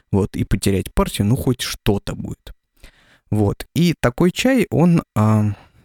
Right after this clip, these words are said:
он получался, то есть, э, на солнце чай доходил до нужной кондиции, до нужной просушки, она там, влага, э, исходила из листа, но потом этот готовый продукт они не могли продать, например, в более крупную фабрику,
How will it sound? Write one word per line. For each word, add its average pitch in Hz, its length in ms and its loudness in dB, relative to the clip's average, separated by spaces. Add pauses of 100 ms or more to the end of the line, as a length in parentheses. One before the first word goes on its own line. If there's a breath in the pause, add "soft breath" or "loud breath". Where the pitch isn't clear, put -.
(960 loud breath)
он 123 120 6
получался, 113 800 0
то 135 120 0
есть, - 260 -4
э, 98 760 -6
на 110 180 0
солнце 120 440 0
чай 104 200 -2
доходил 113 540 -2
до 110 100 0
нужной 110 320 0
кондиции, 107 600 -2
до 120 120 0
нужной 107 340 -2
просушки, - 600 -4
она - 220 -4
там, - 180 -6 (500 soft breath)
влага, 104 600 0
э, 104 240 -6
исходила 104 520 0
из 101 120 2
листа, 180 460 0 (400 loud breath)
но 117 300 4
потом 156 360 2
этот 120 180 0
готовый 120 380 0
продукт 160 440 -2
они 143 380 4
не 107 140 2
могли 110 300 2
продать, 117 460 0
например, 110 420 2
в 104 40 -4
более 110 280 2
крупную 110 380 -2
фабрику, 160 600 0